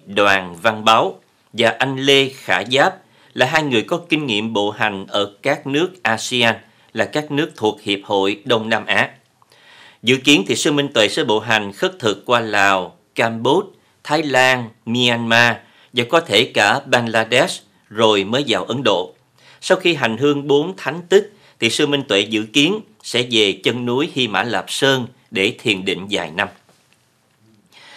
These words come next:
Thưa quý vị, như vậy, quan trọng là ai là những người dẫn đoàn. Trong thông báo viết tay và trả lời các YouTuber, sư Minh Tuệ cho biết muốn đi đến đất nước Ấn Độ.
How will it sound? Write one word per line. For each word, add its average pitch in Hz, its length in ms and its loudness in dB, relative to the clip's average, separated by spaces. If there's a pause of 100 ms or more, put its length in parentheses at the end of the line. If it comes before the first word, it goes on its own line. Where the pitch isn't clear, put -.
(320)
Thưa 185 100 6
quý 190 60 8
vị, 135 140 4
như 156 200 4
vậy, 113 260 6 (800)
quan 165 300 6
trọng 113 260 2 (320)
là 117 540 2
ai 170 480 4 (100)
là 110 180 0
những 110 260 -6
người 110 440 0
dẫn 104 340 -2
đoàn. 110 220 2 (1120)
Trong 180 200 4
thông 175 140 -2
báo 180 140 4
viết 226 260 -6
tay 160 240 4
và 113 100 0
trả 131 140 0
lời 131 140 2
các 170 180 -6 (100)
YouTuber, 147 540 2 (240)
sư 170 180 -2
Minh 156 220 -2
Tuệ 123 140 4
cho 131 200 0
biết 147 340 -2
muốn 147 220 -2
đi 135 140 0
đến 131 400 0
đất 143 180 -2
nước 170 160 -4
Ấn 139 200 -4
Độ. 101 340 0